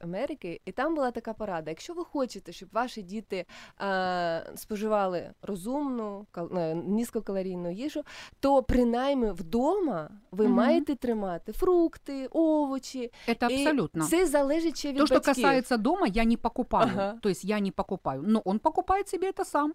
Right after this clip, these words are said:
Speaker 1: А чи
Speaker 2: Он
Speaker 1: він бачив, я, щоб ви їли щось нездорове?
Speaker 2: А, ну, я, наверное, по состоянию здоровья давно отказалась от таких продуктов, поэтому
Speaker 1: А я
Speaker 2: я не,
Speaker 1: раз на три
Speaker 2: я не
Speaker 1: місяці
Speaker 2: являюсь
Speaker 1: їм.
Speaker 2: моделью для него, скажем, плохого
Speaker 1: Ой,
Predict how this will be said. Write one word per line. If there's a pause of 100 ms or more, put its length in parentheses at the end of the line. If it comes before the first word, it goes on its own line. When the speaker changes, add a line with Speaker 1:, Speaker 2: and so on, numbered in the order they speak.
(100)
Speaker 1:
А
чи
Speaker 2:
Он
Speaker 1:
він
бачив,
я,
щоб
ви
їли
щось
нездорове? (840)
Speaker 2:
А, (180)
ну,
я,
наверное,
по
состоянию
здоровья
давно
отказалась
от
таких
продуктов, (400)
поэтому
Speaker 1:
А
я
Speaker 2:
я
не,
Speaker 1:
раз
на
три
Speaker 2:
я
не
Speaker 1:
місяці (100)
Speaker 2:
являюсь
Speaker 1:
їм.
Speaker 2:
моделью
для
него,
скажем,
плохого
Speaker 1:
Ой,